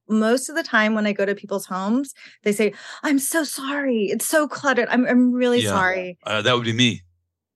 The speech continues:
Speaker 1: Yeah,
Speaker 2: Right
Speaker 1: they're
Speaker 2: away.
Speaker 1: very apologetic. I'm like, "Don't worry. This is totally fine. This is
Speaker 2: Right.
Speaker 1: great. This is not cluttered." But they have this immediate, um, shame about it, and they're embarrassed. And,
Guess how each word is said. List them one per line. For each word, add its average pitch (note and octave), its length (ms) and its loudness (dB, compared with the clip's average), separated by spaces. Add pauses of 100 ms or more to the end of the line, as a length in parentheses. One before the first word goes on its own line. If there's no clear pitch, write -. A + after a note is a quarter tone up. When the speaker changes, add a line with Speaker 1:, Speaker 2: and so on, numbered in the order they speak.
(440)
Speaker 1:
Yeah, G#3+ 140 0
Speaker 2:
Right F#3 100 0
Speaker 1:
they're G#3+ 80 2
Speaker 2:
away. F#3 180 -2
Speaker 1:
very A#3 300 2
apologetic. A3 680 0
I'm G3+ 120 -6
like, F#3 260 -8 (100)
"Don't A3 300 4
worry. G#3 280 4
This G3+ 220 0
is F#3 220 -6
totally A#3 640 0
fine. F#3+ 340 0
This G#3 180 0
is G3+ 140 -4
Speaker 2:
Right. A2 260 0
Speaker 1:
great. C4 180 2
This - 160 -16
is A3 120 -12
not A3 360 2
cluttered." G3+ 400 -2
But G3+ 140 -4
they G#3 100 0
have G3+ 300 0 (180)
this G#3 420 -4
immediate, A#3 720 2
um, F#3 460 -4 (1500)
shame B3+ 560 4 (300)
about D4 340 0
it, D#4 140 -2
and A#3 180 4
they're A3 160 2
embarrassed. G3+ 880 0 (140)
And, G#3 500 2